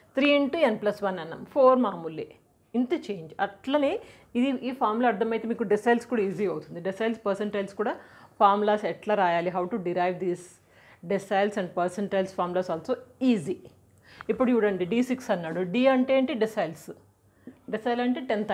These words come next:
item కదా, పది, పదవ వంతు. ఇప్పుడు ఇక్కడ ఏమంట, ఇక్కడ ఏం చేసాము? త్రీని multiply చేసాం కదా n plus one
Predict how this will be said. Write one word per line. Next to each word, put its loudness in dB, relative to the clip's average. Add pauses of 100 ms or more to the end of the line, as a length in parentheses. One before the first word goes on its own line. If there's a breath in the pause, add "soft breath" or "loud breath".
item -8
కదా, -2 (180)
పది, 0 (280)
పదవ 2
వంతు. -6 (840 soft breath)
ఇప్పుడు 2
ఇక్కడ 4
ఏమంట, 2 (120)
ఇక్కడ -4
ఏం 6
చేసాము? 0 (160)
త్రీని -2
multiply 2
చేసాం 0
కదా 0
n -6
plus -6
one -6